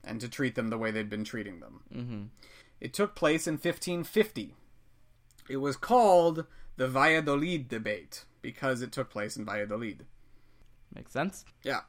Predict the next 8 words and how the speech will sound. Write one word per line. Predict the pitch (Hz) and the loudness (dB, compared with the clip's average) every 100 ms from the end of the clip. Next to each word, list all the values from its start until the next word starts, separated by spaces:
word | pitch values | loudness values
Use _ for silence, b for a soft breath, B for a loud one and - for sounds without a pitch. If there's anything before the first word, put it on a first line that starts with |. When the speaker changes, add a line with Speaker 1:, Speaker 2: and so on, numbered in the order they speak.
| - b b b - | -18 b b b 6
Speaker 1:
Bartolome's | 175 175 240 277 247 214 190 | 6 8 8 8 6 4 2
opponent | 190 - 190 180 147 | -2 0 0 0 -2
would | 143 | 0
be | 139 | 0
Juan | 135 147 190 | 2 0 0
Gines | 185 185 160 147 139 | 0 0 2 0 0
de | 131 | -4
Sepulveda. | 127 127 156 156 123 107 85 | -4 -4 0 0 0 -2 -6